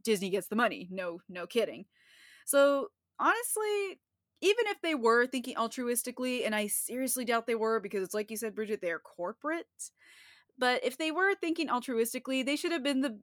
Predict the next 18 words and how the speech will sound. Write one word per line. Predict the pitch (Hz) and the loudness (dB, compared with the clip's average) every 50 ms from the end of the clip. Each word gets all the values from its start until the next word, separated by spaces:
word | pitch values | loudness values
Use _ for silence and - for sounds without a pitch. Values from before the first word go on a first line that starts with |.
| _ - | _ -20
the | - 170 185 214 185 | -18 -4 -4 -2 2
better | 220 226 240 233 220 | 4 4 4 4 0
person | - - 277 320 330 - - 262 226 208 | 0 0 -2 -2 0 -2 -2 -4 -4 -4
and | 180 214 208 | -4 -2 0
be | 214 214 | 0 2
like, | 208 202 202 202 - - - - - - - - _ | 4 4 2 2 0 -8 -18 -20 -20 -20 -20 -20 _
"Yo, | - 254 269 285 277 240 196 | 2 4 6 8 8 8 6
Scarlett | - - - 208 196 202 202 190 | 2 0 2 4 4 4 4 4
Johansson, | 208 208 226 240 247 247 254 277 - 196 175 180 | 2 2 4 2 2 2 0 0 -2 -4 -4 -4
you | 180 180 | -6 -6
know, | 190 185 185 185 180 170 | -4 -4 -2 -2 -2 -2
it's | - 180 190 - - - | -2 -4 -6 -6 -10 -2
just, | - 226 214 - - - | 0 0 0 0 -2 -2
it's | - 208 - - | -2 -2 0 0
still | - - - 233 214 214 | 0 2 4 4 4 6
not | 208 208 208 196 - - | 6 4 4 4 2 -2
quite | - - 208 196 190 - | -4 0 0 0 0 0
safe. | - - 254 247 254 254 247 233 | 0 4 6 6 6 6 4 2